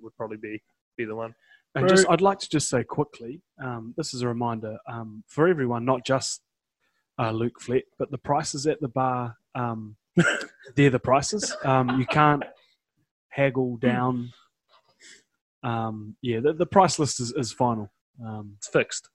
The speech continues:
Speaker 2: yeah, it's a fixed price list.
Speaker 3: Got me in trouble, Flett. Um, yeah, Flett Dog didn't get enough, uh, credit this year, eh? For a guy that wasn't meant to play.
Speaker 2: Yeah.
Speaker 1: Yeah.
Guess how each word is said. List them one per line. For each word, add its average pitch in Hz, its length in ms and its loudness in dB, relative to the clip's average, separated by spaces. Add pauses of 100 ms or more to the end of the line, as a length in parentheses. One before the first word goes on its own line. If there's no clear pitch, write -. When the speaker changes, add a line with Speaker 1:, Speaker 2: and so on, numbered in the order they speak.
(160)
Speaker 2:
yeah, 110 160 -8 (160)
it's - 160 -16
a 127 40 -16
fixed - 280 -10
price 107 260 -16
list. 156 180 -8
Speaker 3:
Got 156 140 8
me 147 100 6
in 139 60 2
trouble, 147 320 4
Flett. 156 260 0 (1000)
Um, 147 680 0 (720)
yeah, 185 120 8
Flett 233 280 4
Dog 247 280 6
didn't 226 180 4
get 208 140 2
enough, 190 340 4
uh, 151 220 4
credit 208 360 2
this 175 200 -4
year, 160 200 2
eh? 180 140 4
For 147 160 0
a 143 60 0
guy 180 160 6
that 180 120 2
wasn't 160 220 0
meant 151 140 -6
to 135 80 -12
play. 151 460 0
Speaker 2:
Yeah. 165 340 6
Speaker 1:
Yeah. 147 240 -4